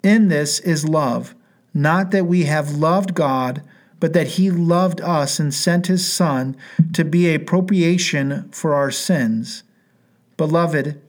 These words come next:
if God so loved us, we also ought to love one another. No one has ever seen God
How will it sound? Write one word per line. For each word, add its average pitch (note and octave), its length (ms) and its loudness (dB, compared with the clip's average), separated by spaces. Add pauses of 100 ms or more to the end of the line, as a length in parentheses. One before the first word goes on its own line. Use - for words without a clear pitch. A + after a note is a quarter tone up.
(400)
if D3+ 180 0
God F3 380 0
so F#3+ 220 2
loved E3 400 0
us, B2 500 -4 (400)
we D#3 160 2
also E3 500 0
ought D3 300 -2
to D#3 100 -6
love C3 380 -2
one C3 160 0
another. B2 580 -2 (880)
No D#3 240 4
one G3 240 2
has D3+ 360 0
ever F3+ 340 2
seen F#3 560 2
God G#2+ 460 -6